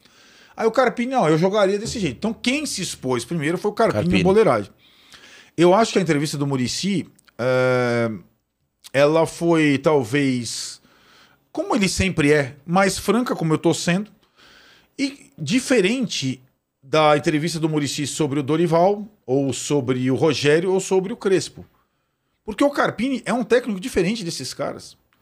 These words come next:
Speaker 1: O Carpini não tem o lastro do Crespo como jogador e como figura, não tem o lastro do Rogério como jogador e como figura, não tem o lastro do Dorival como, eh, jogador e como figura.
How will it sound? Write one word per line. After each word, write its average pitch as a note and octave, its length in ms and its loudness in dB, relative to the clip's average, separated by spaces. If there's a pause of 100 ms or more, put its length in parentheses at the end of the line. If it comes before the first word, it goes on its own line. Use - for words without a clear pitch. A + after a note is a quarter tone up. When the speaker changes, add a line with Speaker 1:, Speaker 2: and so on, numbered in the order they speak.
(420)
Speaker 1:
O D#3+ 100 -4
Carpini A#3 480 2
não C4 160 4
tem G#3 180 0
o F#3+ 80 2
lastro D3+ 400 2
do C3 120 -4
Crespo C#3 380 -2
como C#3 240 -4
jogador B2+ 520 2
e B2 40 -4
como C3+ 180 -10
figura, G3+ 480 -8 (880)
não B3+ 340 2
tem G#3 280 2
o E3 80 4
lastro C#3+ 500 2
do C3 80 -2
Rogério B2+ 540 4
como C3 420 -8 (340)
jogador C#3+ 560 2
e C3+ 40 -4
como D#3+ 180 -4
figura, A#3+ 500 -2 (280)
não G4 280 -2
tem F#4+ 160 2
o G4 120 0
lastro G#3 340 0
do F3 60 -6
Dorival E3 420 2
como, F3 500 -6 (440)
eh, C3+ 160 0
jogador C#3+ 580 0
e - 40 -8
como E3 200 -4
figura. C3 480 -2